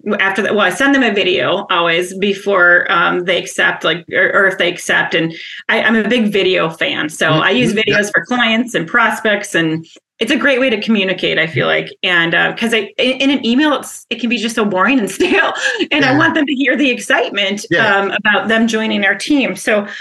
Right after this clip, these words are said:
Speaker 1: I'm a big fan of, of, of video, but I, so I just did a call yesterday with a new H R business partner who's fantastic. And he, I'm like, "So what, what, what advice do you have? You know, what can we be doing better?" And he's like, "Really?" I was like,
Speaker 2: <laughs>
Speaker 1: "Absolutely.
Speaker 2: Yeah.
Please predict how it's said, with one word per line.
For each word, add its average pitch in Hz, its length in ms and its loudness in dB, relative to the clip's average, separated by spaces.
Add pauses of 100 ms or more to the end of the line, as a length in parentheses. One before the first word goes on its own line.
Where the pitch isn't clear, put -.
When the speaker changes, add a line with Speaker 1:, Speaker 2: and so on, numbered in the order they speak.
(160)
Speaker 1:
I'm 220 40 -4
a 226 60 -2
big 285 220 0
fan 240 180 0
of, 202 280 -4
of, 180 300 -4
of 185 200 -2
video, 190 400 0
but 220 120 0
I, 214 280 -2
so - 120 -4
I 240 60 2
just 269 220 0
did 262 100 0
a 226 80 -4
call 220 180 0
yesterday 226 460 0
with 202 160 -2
a 208 60 0
new 214 200 2
H 202 200 0
R 202 100 0
business 339 300 0
partner 202 440 2 (480)
who's 320 320 0 (160)
fantastic. 302 800 -2
And 226 140 0
he, 240 180 -4
I'm 254 160 0
like, 269 220 -2 (260)
"So 240 440 -2
what, 247 480 -2
what, 381 200 0 (140)
what 320 260 0
advice 240 440 0
do 202 100 -8
you 190 80 0
have? 175 420 0
You 208 100 -2
know, 226 100 0
what 330 200 -2
can 330 120 2
we 330 80 2
be 294 80 2
doing 247 260 2
better?" 220 240 2
And 196 100 0
he's 226 140 -2
like, 180 320 -2
"Really?" 196 320 0 (260)
I - 40 0
was 302 100 0
like, 311 140 0
Speaker 2:
<laughs> - 0 -
Speaker 1:
"Absolutely. 156 1300 -2
Speaker 2:
Yeah. - 120 -4